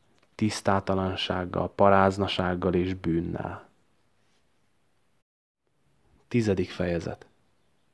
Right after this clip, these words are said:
És ennek a jubileumnak a harmadik évhetében kezdték a tisztátalan szellemek félrevezetni Noé fiainak gyermekeit,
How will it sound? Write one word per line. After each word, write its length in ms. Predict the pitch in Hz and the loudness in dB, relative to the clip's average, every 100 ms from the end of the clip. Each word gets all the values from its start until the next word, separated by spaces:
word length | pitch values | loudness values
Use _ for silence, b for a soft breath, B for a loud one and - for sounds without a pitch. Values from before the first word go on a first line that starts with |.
| _ _ _ _ B B B B B | _ _ _ _ B B B B B
És 200 | - 101 | -6 -4
ennek 380 | - 123 131 123 | 2 4 4 4
a 40 | |
jubileumnak 720 | 104 107 104 98 95 95 98 | 6 6 6 4 2 0 -2
a 40 | 95 | -2
harmadik 560 | 110 110 107 95 92 | 2 4 4 0 -2
évhetében 800 | 95 98 - 101 - 90 92 92 | 0 0 0 -4 -2 -4 -2 -4
kezdték 440 | 95 101 - 92 95 | -6 -8 -8 -8 -8
a 40 | |
tisztátalan 720 | - 113 - 101 98 87 85 | -2 -2 2 0 2 0 -2
szellemek 500 | - 95 92 90 90 | 0 0 2 0 -2
félrevezetni 800 | - 98 95 90 90 87 - 85 | -2 0 2 0 -4 -6 -8 -4
Noé 340 | 90 101 98 | 0 2 2
fiainak 580 | 92 - 90 87 85 85 | -2 0 2 2 0 -2
gyermekeit, 720 | 87 82 82 80 - - | -4 -4 -4 -6 -6 -8